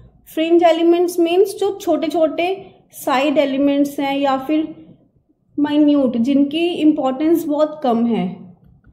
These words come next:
Within its own sung, कि sung के अंदर के जो छोटे छोटे elements हैं उनसे कैसे deal करना है, ठीक।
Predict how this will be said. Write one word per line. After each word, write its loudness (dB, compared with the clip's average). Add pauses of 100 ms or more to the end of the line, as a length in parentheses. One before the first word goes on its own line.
(340)
Within 0 (140)
its -8 (120)
own 0
sung, -2 (420)
कि -6
sung 0 (100)
के -2
अंदर 2
के -6
जो -4
छोटे -2
छोटे 0 (100)
elements 0
हैं -4 (140)
उनसे -2
कैसे -2
deal 0
करना -2
है, -4 (840)
ठीक। -10